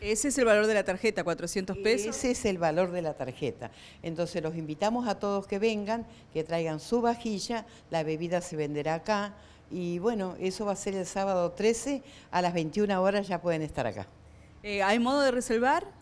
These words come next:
Speaker 2: Sí, pueden llamar por teléfono al cuatro veintidós, ochenta y dos veinticuatro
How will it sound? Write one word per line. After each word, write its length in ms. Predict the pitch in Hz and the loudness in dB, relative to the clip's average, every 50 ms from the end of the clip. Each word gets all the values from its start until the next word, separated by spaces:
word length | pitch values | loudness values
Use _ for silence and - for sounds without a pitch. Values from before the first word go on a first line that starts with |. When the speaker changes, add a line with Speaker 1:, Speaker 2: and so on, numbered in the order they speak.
| - - - - - - | -20 -20 -20 -20 -20 -12
Speaker 2:
Sí, 460 | - - - - 285 269 262 254 254 262 | -6 -4 2 4 6 6 4 2 0 4
pueden 240 | 254 247 240 240 240 | 4 6 6 6 2
llamar 340 | 233 226 208 208 220 220 208 | 2 0 2 2 0 0 0
por 140 | 214 208 | -4 -4
teléfono 420 | 185 214 214 220 233 226 220 220 214 | -2 0 0 0 0 0 -2 -4 -4
al 120 | 196 185 | -4 0
cuatro 280 | 190 208 196 185 185 180 | 0 0 0 0 0 -2
veintidós, 540 | 175 175 170 156 185 180 190 214 233 233 220 | -2 -2 -2 -2 -2 0 2 4 4 4 2
ochenta 380 | 208 196 - 185 165 151 160 | 0 -4 -4 -4 -4 -2 -2
y 40 | 165 | -2
dos 180 | 160 185 190 185 | 0 0 0 0
veinticuatro 800 | 196 190 190 180 214 202 - 240 226 208 220 - 208 233 226 | -2 -4 -4 -4 -6 -2 2 4 4 4 4 2 -4 -6 -6